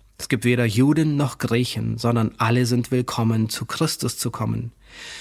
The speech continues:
Mögen wir diese Botschaft weitergeben. Mögen unsere Füße die wunderbaren Füße sein, die mit der guten Botschaft des Wortes Christi kommen, durch die der rettende Glaube durch deinen Heiligen Geist wirksam werden kann.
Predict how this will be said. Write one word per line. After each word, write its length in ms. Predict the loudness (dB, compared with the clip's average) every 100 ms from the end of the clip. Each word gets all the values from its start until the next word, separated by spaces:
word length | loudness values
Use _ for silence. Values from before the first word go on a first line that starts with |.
| 2
Mögen 340 | 6 8 8
wir 160 | 6 6
diese 280 | 6 4 4
Botschaft 680 | 6 4 4 0 -2 -2
weitergeben. 800 | 2 2 2 0 0 0 -4 -6 -10 -20 -20 -20 0
Mögen 280 | 4 6 6
unsere 400 | 6 6 6 4
Füße 480 | 2 2 2 2 0
die 200 | 2 4
wunderbaren 680 | 4 6 4 4 2 2 0
Füße 420 | 2 0 2 0
sein, 440 | 2 2 2 0 -4 -12 -16 0 4
die 60 |
mit 160 | 6 6
der 120 | 4
guten 380 | 6 4 4 4
Botschaft 460 | 4 4 0 0
des 220 | -2 0 2
Wortes 440 | 2 2 -2 -4
Christi 420 | -4 -4 -2 -4
kommen, 580 | -4 -2 0 2 2 2
durch 180 | 0 0
die 160 | -2
der 260 | 0 0 0
rettende 480 | -2 -2 -2 0 -2
Glaube 480 | 0 0 0 0 -2
durch 260 | -2 -2
deinen 540 | -2 0 0 -2 -4 -4
Heiligen 500 | -2 -2 -2 -2 -2
Geist 500 | -2 -4 -6 -6 -2
wirksam 480 | -2 -2 -4 -4
werden 300 | -6 -6 -8
kann. 340 | -8 -8 -8